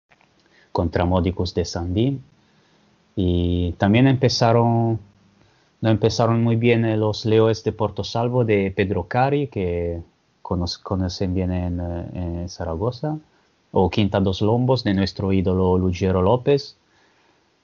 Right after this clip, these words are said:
pero, ah, ya están, que empezaron con algunas derrotas, pero ya están, eh, ellos están subiendo en la, en la clasificación. Y en la parte baja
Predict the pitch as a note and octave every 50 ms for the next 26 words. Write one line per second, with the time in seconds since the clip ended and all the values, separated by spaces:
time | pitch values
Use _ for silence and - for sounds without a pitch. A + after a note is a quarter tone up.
0 | _ _ _ _ - A2 G#2 G#2 G#2 G#2 G2+ G2+ G2+ G2 G#2 G#2 G#2 G#2 G2+ -
1 | - - A2 G#2 G2+ G2+ G2+ G2+ G2 G2 G2 G2 F#2+ F#2 - _ _ _ _ _
2 | _ _ _ _ _ _ _ _ - - - G#2 F#2+ F#2 F#2 G2 F#2 - A2 G2+
3 | G2+ G#2 G2+ G#2 G#2 F#2+ F#2+ F#2+ G2 G#2 G2 F#2 F2+ F2+ G2+ F#2 F#2+ G#2 A2+ A#2+
4 | A#2+ - B2 A#2+ A#2 - - G#2 G2+ G#2 G2+ F#2+ G2 F#2+ F#2 F#2 F#2 F2+ F2+ E2+
5 | - - F#2 F#2 F#2 F#2 F2+ F2 F2 F2 F2 F2 F2+ F2+ F#2 - A2+ G2+ F#2 F2+
6 | F2 - - F2 E2+ E2+ - - F#2+ G2 G2 F2+ F2 F2 F2 F2+ F2+ F2+ F2 F2
7 | F2 F2 F2 F2 E2+ E2 E2+ E2 E2 E2 - _ _ _ _ _ _ _ _ _
8 | _ _ _ _ _ _ - F#2+ F#2 F2+ - G2+ F#2 - - F2+ F#2 F2 F#2+ F#2
9 | - - G#2 A2+ B2+ C#3 D3 D3 - - _ _ _ _ _ _ _ _ _ -
10 | A2 A2 G#2+ F#2 - A#2 A#2 B2 - A#2+ G#2+ A2+ A#2 A#2+ - - D3 E3 F#3+